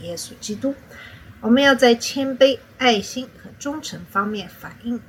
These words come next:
出，我们要成为能够保持朋友信任的人，同时也要诚实坦率地与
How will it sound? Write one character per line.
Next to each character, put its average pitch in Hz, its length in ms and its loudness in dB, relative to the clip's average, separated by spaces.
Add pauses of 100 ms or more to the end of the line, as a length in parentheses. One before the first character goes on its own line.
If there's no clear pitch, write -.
(160)
出， - 160 -16 (800)
我 196 80 -4
们 220 100 6
要 247 160 8
成 233 300 0
为 226 380 2
能 202 160 -6
够 233 160 2
保 - 280 -12
持 - 180 -12
朋 190 280 -10
友 202 160 -4
信 269 300 -8
任 240 160 -2
的 180 100 -2
人， 165 240 -8 (320)
同 202 160 -8
时 208 140 -6
也 151 120 -10
要 131 200 -12
诚 190 280 -8
实 190 280 -8
坦 - 200 -16
率 220 260 0
地 143 80 -6
与 233 60 -12